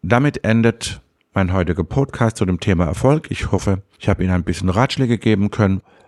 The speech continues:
wie Sie erfolgreich werden können, mit wem Sie sich umgeben,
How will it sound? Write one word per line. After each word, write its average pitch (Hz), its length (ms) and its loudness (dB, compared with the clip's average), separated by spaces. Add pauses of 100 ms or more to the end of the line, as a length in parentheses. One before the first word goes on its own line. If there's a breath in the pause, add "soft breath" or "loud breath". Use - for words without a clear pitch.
(480 soft breath)
wie 107 220 0
Sie 113 160 0
erfolgreich 95 640 0
werden 87 280 0
können, 139 360 0 (340)
mit 85 180 -4
wem 101 140 4
Sie 98 60 -4
sich 92 200 -2
umgeben, 127 600 0